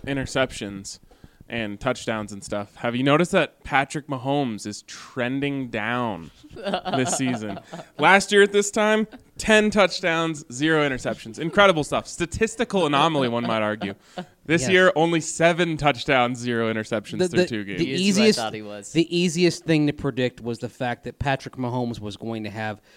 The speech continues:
Speaker 3: some regression to the mean this year. But his mean is going to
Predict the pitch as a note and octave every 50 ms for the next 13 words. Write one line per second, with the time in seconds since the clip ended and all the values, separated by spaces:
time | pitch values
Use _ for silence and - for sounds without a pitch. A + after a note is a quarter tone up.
0 | _ _ _ _ - - - B2+ B2 A#2 A2+ G#2 A2+ G#2+ A#2 A#2 A2 A2 - -
1 | B2 A#2 A2+ A2 F#2 G#2 G2+ G2+ A2 A2 G#2+ G2+ G2 F#2+ G#2 G2 - - - G#2+
2 | G2 F#2+ G2 B2 A#2+ C#3 F#3 F#3 D3+ C#3+ C#3+ D#3 F3+ F#3 E3 C#3+ B2+ A2+ A#2 B2+
3 | C3 B2+ B2 A#2 A#2